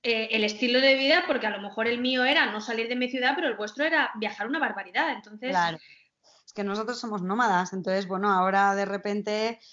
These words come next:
Speaker 2: pues sí que es cierto que, que cuando eres nómada echas mucho de menos tu casa. Yo recuerdo cuando empecé a ser nómada que decía, "Qué suerte, qué bien, hoteles, hoteles", me fascinaban los hoteles, los jaboncitos, los tal. Ahora llego a los hoteles y me pesan, es como de, "Ah, qué ganas de mi casa, mi cama". Entonces, bueno, al, al principio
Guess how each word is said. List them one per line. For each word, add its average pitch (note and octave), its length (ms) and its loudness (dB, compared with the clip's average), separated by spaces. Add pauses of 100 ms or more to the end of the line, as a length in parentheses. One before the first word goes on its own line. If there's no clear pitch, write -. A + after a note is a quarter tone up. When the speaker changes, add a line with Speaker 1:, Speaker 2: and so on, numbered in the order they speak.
(160)
Speaker 2:
pues F3+ 160 -2
sí F#3 160 -4
que G#3+ 100 2
es G#3 120 -4
cierto A3 380 2
que, F#3 360 -4
que F#3 440 -2
cuando E3+ 240 0
eres F#3+ 160 0
nómada A3 340 -2
echas A#3 200 -8
mucho A#3+ 260 -4
de A3+ 80 -2
menos G3 240 -2
tu D#3+ 100 -6
casa. F3 460 -2 (420)
Yo G3 120 6
recuerdo A#3 280 4
cuando A#3+ 200 2
empecé A3+ 200 -2
a A#3 60 4
ser A#3 160 -4
nómada A#3 260 2
que A#3 120 -6
decía, E3 220 -6
"Qué G#3+ 100 -4
suerte, D3+ 460 -4
qué B3 140 -2
bien, E3 260 0
hoteles, E3 680 -2
hoteles", A3+ 360 4
me F3+ 120 4
fascinaban F3+ 440 4
los F#3+ 140 0
hoteles, F3+ 320 0
los D3+ 100 -2
jaboncitos, E3 540 -2
los D#3 120 -2
tal. F#3 140 2 (420)
Ahora F#3 220 8
llego A#3 220 6
a C4 40 6
los A#3+ 180 0
hoteles G#3+ 300 -6
y A3+ 60 -6
me F3 100 -4
pesan, F3+ 440 -4
es E3 100 -8
como F#3 180 -4
de, F3+ 160 -4 (640)
"Ah, F3 180 -8
qué G#3+ 80 -4
ganas F#3+ 520 4
de F#3 40 -4
mi F3+ 120 -2
casa, F3 580 2
mi F3+ 140 -4
cama". F#3+ 340 2
Entonces, F#3 360 -4
bueno, G3 280 2
al, F#3 240 2
al E3+ 180 0
principio B3 600 0